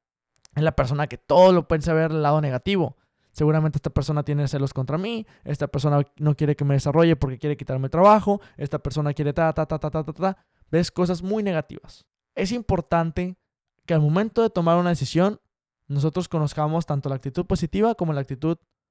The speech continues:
negativa. ¿Qué quiere decir? Que pensemos tantito como optimistas,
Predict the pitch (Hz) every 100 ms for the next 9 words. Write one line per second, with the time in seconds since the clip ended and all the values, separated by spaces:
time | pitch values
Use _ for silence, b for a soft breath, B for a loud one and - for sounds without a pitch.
0 | _ - 135 127 117 113 - _ _ _
1 | _ - 143 170 175 175 233 240 _ _
2 | _ _ - 151 151 147 214 226 240 202
3 | 208 208 220 202 190 208 233 233 269 277